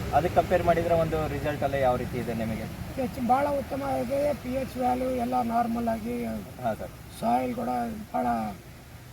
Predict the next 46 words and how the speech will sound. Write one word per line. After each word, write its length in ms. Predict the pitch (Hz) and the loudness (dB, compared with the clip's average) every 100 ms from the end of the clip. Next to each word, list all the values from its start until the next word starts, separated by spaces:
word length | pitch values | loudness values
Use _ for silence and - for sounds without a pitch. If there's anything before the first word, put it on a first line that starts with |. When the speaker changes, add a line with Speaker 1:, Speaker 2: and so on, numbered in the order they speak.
| - - | -18 -12
Speaker 2:
ಸ್ಟಿಫ್ನೆಸ್ 460 | 220 254 254 - | -10 -6 -8 -4
ಬರ್ತಾ 260 | - - 208 | -6 -6 -8
ಇಲ್ಲ, 160 | 202 | -8
Speaker 1:
ಹೌದು. 240 | 104 139 226 | -8 -4 -2
Speaker 2:
ಚೆನ್ನಾಗಿದೆ. 800 | 240 254 208 156 107 - - 143 | -2 -2 -4 -8 -14 -14 -12 -6
Speaker 1:
ಈ 40 | |
ಪಾಲಿಸಲ್ಫೇಟ್ 640 | 143 139 147 139 147 143 | 0 0 0 -4 -4 -6
ಉಪಯೋಗ 240 | 139 147 135 | -6 -4 -2
ಮಾಡೋದ್ರಿಂದ 440 | 139 135 135 135 | -2 -2 -2 -2
ನಿಮ್ಗೆ 300 | 139 139 131 | -2 -4 -2
ಸಾಯಿಲ್ 200 | 131 135 | -2 0
ಹೆಲ್ತ್ 220 | 139 123 | -2 -4
ಕೂಡ 180 | - 131 | -6 -2
ಇಂಪ್ರೂವ್ಮೆಂಟ್ 500 | 127 120 123 123 120 | 0 0 -2 -2 2
Speaker 2:
ಇಂಪ್ರೂವ್ಮೆಂಟ್ 320 | 123 117 120 | 2 4 2
Speaker 1:
ಆಗಿದೆ 20 | 120 | 2
ಅಂತ 300 | 117 104 110 | 0 -2 -4
Speaker 2:
ಆಗಿದೆ. 120 | 101 | -6
Speaker 1:
ಅನಿಸುತ್ತೆ. 460 | 127 - - - - | -12 -16 -20 -8 -4
ಮತ್ತೆ 160 | 165 185 | -2 2
ನಮ್ಮ 180 | 175 | 2
ಗ್ರೇಡ್ಸ್ 380 | 165 156 165 - | 2 0 0 0
ಎಲ್ಲ 140 | 160 156 | -2 -2
ಪಿ-, 300 | - 147 147 | -2 -6 -2
ಲೋ 200 | 147 156 | -2 -2
ಪಿ 180 | 156 | -2
ಎಚ್ 440 | 147 139 156 143 127 | -6 -6 -8 -8 -4
ಗ್ರೇಡ್ಸ್ 280 | 135 135 139 | -4 -4 -4
ಇರೋದ್ರಿಂದ 420 | 131 127 131 135 | -2 -2 -2 -4
ನಿಮ್ಗೆ 320 | 139 139 127 | -6 -6 -4
ಜಾಸ್ತಿ 240 | 123 - | -6 -4
ಹೈ 180 | 139 135 | -2 0
ಅವೈಲಬಿಲಿಟಿನೂ 720 | 139 135 135 127 135 127 135 | 0 0 -2 -4 -8 -6 -6
Speaker 2:
ಹ್ಮ್. 360 | 151 208 208 185 | -6 -4 -4 0
Speaker 1:
ಆಗ್ತಾ 280 | 120 - 143 | 0 0 -2
ಇದೆ 180 | 135 131 | 0 -2
ಪ್ಲಾಂಟ್ಗೆಲ್ಲ 520 | 123 123 120 120 123 | 0 0 0 -2 0
ಅಂತ 180 | 120 113 | 0 -2
ಅನಿಸ್ತಾ 220 | 113 120 | -4 -2
Speaker 2:
ಸ್ಟ್ರೆಸ್, 220 | - 269 | 0 0
Speaker 1:
ಇದೆ 120 | 262 | -2
ಸರ್. 180 | 208 247 | -2 -4
Speaker 2:
ಸ್ಟ್ರೆಸ್ 180 | 202 233 | -4 -4
ಕೂಡ 120 | 240 | -4
ಬರ್ತಾ 360 | 226 214 - | -2 -4 -6
ಇಲ್ಲ. 100 | - | -8